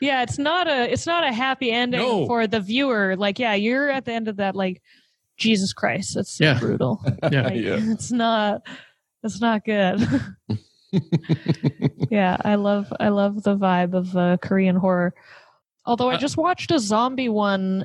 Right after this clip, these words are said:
Speaker 1: uh, what was it, like, ha-, hashtag alive or something like that, and I didn't, uh,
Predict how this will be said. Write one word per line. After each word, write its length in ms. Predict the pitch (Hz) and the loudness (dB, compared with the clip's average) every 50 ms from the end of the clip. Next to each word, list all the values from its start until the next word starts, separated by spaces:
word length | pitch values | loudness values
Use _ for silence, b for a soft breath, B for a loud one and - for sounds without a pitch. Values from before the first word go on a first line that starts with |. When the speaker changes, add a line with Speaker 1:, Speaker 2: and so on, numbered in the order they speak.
| - - | -4 -2
Speaker 1:
uh, 580 | - 202 196 190 185 185 185 180 180 185 185 180 - - - 214 | -2 0 0 2 0 0 0 0 0 0 0 -2 -4 -10 -8 -4
what 200 | 220 214 180 196 | -2 0 0 2
was 180 | - 208 190 | 2 2 0
it, 60 | 208 185 | 0 0
like, 200 | 202 196 185 170 | 0 -2 -2 0
ha-, 260 | 170 185 202 214 - - - | 0 0 0 0 -2 -4 -8
hashtag 840 | - - 214 - - 220 220 220 - - - 220 233 226 220 208 208 | -10 -8 -8 -4 -2 0 0 0 -2 -2 -2 0 0 2 0 0 0
alive 760 | 196 190 190 185 190 202 214 226 240 247 247 254 240 226 | 0 0 0 -2 0 0 0 2 2 2 0 0 -2 -2
or 180 | 240 254 254 254 | -4 -4 -4 -4
something 400 | - - 269 254 247 - 277 269 | -4 -2 -4 -2 0 -2 -2 0
like 220 | 269 262 262 247 | 2 0 0 0
that, 260 | - 269 277 285 277 240 | 0 0 0 0 0 0
and 160 | 220 220 220 | 0 2 2
I 120 | 220 220 | 2 0
didn't, 560 | 214 - 254 240 277 294 294 262 - - - | 0 -2 -4 -4 -4 -8 -8 -8 -8 -6 -4
uh, 340 | 208 196 196 196 196 190 190 | 0 0 2 2 2 0 -2